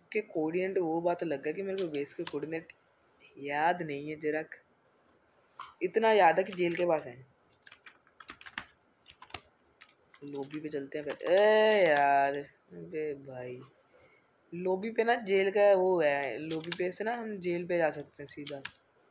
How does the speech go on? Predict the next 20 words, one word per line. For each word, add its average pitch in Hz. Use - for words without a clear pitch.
जेल 202
के 233
बिल्कुल 220
पीछे। 214
हाँ, 202
अरे 302
जेल 220
यार, 180
समझ 262
रहे 247
हो 214
भाई? 233
किस्मत, 269
किस्मत 311
देख 247
रहे 262
हो 269
तुम्हारे 269
भाई 226
की? 240